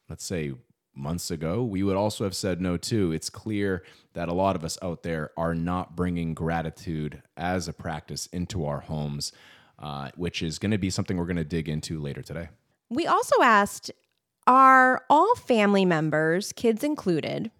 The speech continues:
Speaker 2: responsible for the well-being of each other as well as for the upkeep of the home environment?
Speaker 1: Yeah.
Speaker 2: And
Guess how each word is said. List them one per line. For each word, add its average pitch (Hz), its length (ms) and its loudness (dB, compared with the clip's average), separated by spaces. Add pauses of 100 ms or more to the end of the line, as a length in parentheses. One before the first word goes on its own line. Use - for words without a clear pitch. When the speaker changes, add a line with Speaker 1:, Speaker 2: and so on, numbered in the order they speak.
(220)
Speaker 2:
responsible 214 920 6
for 202 220 -2
the 196 140 2
well-being 190 1040 2 (460)
of 185 560 4
each - 240 -6
other 147 460 0 (180)
as 214 220 2
well 247 260 4
as 247 140 0
for 254 140 -4
the 233 160 -6
upkeep - 380 -6
of 180 180 -4
the 180 80 -2
home 165 280 -2
environment? 127 720 -4
Speaker 1:
Yeah. 156 140 -16
Speaker 2:
And 185 160 0